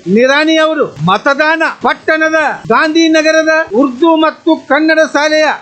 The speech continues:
ಮತಗಟ್ಟೆ ಸಂಖ್ಯೆ ಎಂಬತ್ನಾಲ್ಕರಲ್ಲಿ ಮತದಾನ.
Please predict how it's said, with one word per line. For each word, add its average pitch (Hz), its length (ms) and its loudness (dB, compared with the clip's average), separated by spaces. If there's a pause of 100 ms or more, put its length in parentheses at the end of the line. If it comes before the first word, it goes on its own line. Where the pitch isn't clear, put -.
ಮತಗಟ್ಟೆ 302 720 -2
ಸಂಖ್ಯೆ 311 380 -2
ಎಂಬತ್ನಾಲ್ಕರಲ್ಲಿ 302 1600 -2 (100)
ಮತದಾನ. 311 580 0